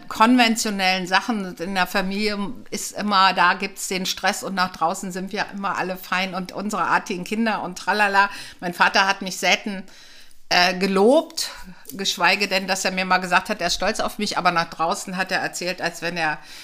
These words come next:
also auch meinem Bruder, als wenn wir die tollsten Kinder auf der Erde sind. Also dieses,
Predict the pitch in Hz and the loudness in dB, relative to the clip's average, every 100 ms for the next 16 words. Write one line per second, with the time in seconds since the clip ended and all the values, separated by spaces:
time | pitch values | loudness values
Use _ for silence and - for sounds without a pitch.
0 | - - - - 180 175 180 175 170 170 | -18 -20 -16 -2 0 2 2 2 2 2
1 | 196 226 196 180 - 175 180 180 170 175 | 4 6 6 4 0 -2 0 -2 -2 -4
2 | 175 196 196 - 185 214 214 180 170 - | 2 2 2 0 -6 -2 2 4 2 0
3 | 165 156 190 190 156 147 - 170 185 185 | -2 2 0 0 -4 -6 -6 -6 -4 -4
4 | 208 214 202 | -4 -4 -6